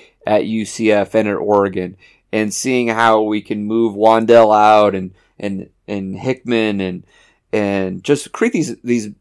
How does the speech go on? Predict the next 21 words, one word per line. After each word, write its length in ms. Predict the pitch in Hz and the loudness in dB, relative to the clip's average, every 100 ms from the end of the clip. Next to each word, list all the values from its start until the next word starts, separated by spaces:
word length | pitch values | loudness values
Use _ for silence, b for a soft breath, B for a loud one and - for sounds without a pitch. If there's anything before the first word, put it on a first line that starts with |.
| - | -2
mismatches 920 | 135 190 - 113 98 - 98 92 90 | 2 2 0 -4 -4 -6 -8 -8 -10
where 760 | - 113 113 113 110 110 104 b b b | -6 2 4 6 4 4 0 b b b
it 140 | 123 131 | 0 2
makes 480 | 165 190 - - - - | 2 0 -4 -8 -16 -6
the 120 | 120 | -2
game 340 | 135 143 131 | 2 2 2
easier 580 | 117 131 139 123 127 123 | -2 -2 -2 0 2 2
for 460 | - 110 107 104 - | 2 0 0 0 0
Adrian, 440 | 123 127 113 107 | -2 0 -2 -2
for 160 | 101 107 | -4 -6
example, 480 | 98 104 104 101 101 | -6 -6 -6 -6 -4
to 80 | 110 | 0
get 200 | 123 - | 0 0
to 60 | |
the 80 | 104 | -8
ball 640 | 90 113 110 104 98 b b b - | 2 6 8 6 2 b b b -10
to 140 | 117 | -4
the 100 | 107 | 0
right 300 | 107 110 - | 2 2 2
person, 600 | - 110 - 107 95 101 | 0 -2 -2 -12 -16 -16
right? 420 | - 107 107 110 | -4 0 0 -2